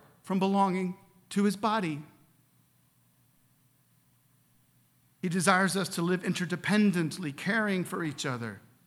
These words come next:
each one using the gifts that God has given each one of us differently to build up his body. Everyone is necessary. We belong to Christ and we belong to one another.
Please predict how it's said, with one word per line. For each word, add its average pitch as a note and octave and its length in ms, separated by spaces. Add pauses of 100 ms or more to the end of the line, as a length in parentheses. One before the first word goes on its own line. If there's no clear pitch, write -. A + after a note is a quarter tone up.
(340)
each G#3 260
one F#3 300
using F3 560
the D#3 80
gifts - 580 (300)
that F#3 100
God G3 220
has F#3 120
given F#3+ 300
each B3+ 240
one A3+ 160
of E3+ 100
us C#3 140
differently D3+ 480
to D3 120
build G#3 280
up G#3+ 140
his E3+ 180
body. B2 440 (880)
Everyone G#3 600
is D3+ 180
necessary. D#3 960 (560)
We F3+ 120
belong E3+ 300
to A#3 100
Christ F3+ 420
and F#3 80
we F3 80
belong B2+ 380
to - 140
one A2 200
another. A#2+ 540